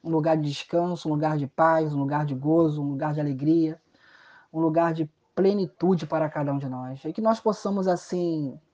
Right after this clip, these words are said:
entender isso e ver realmente o valor que Cristo tem para nossas vidas. Eu senti o desejo de deixar, deixar essa palavra pro seu coração.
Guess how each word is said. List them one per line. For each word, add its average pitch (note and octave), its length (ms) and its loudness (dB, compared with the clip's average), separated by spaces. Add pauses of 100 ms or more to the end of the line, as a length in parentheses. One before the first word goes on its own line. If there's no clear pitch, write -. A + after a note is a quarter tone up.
(480)
entender G3 420 4
isso D#3+ 520 0 (920)
e D#3 680 4
ver F3+ 260 8
realmente F3 480 2
o F3+ 40 -4
valor E3+ 280 2
que E3+ 100 -10
Cristo D#3 280 -4
tem D#3 160 -6
para D3+ 160 -2
nossas D3 260 -6
vidas. B2+ 360 -14 (540)
Eu E3 160 -4
senti F3+ 240 -6
o - 20 2
desejo D#3 320 2
de D#3 60 -2
deixar, D3+ 360 -6
deixar D3+ 280 -6
essa D#3 120 -6
palavra D3 260 -2
pro D3+ 120 -10
seu D3 160 -8
coração. E3+ 580 -2